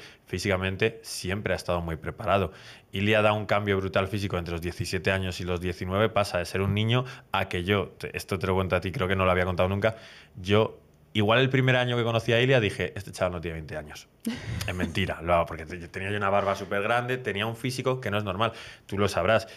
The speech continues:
Speaker 1: el físico, la gente tarda en desarrollarlo. Por eso hay este,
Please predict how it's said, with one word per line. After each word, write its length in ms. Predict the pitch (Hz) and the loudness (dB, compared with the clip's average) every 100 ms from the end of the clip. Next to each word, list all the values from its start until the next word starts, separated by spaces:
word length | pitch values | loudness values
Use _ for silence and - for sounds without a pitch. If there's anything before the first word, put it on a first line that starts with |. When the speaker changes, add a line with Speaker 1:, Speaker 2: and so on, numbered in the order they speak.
| - | -10
Speaker 1:
el 160 | 92 | -8
físico, 640 | 87 - 98 104 - 107 107 - - - _ _ _ | -4 -4 -2 -2 2 4 2 -4 -20 -20 _ _ _
la 140 | 117 98 | -2 0
gente 200 | 98 95 | 0 2
tarda 220 | 104 110 | 2 2
en 60 | |
desarrollarlo. 760 | 101 90 90 82 87 110 101 78 | 0 -2 -4 0 0 2 0 -4
Por 160 | 85 90 | -4 -2
eso 160 | 107 | 2
hay 180 | 101 101 | 2 2
este, 720 | 104 - 107 98 98 95 95 | 0 -2 -2 0 2 0 -2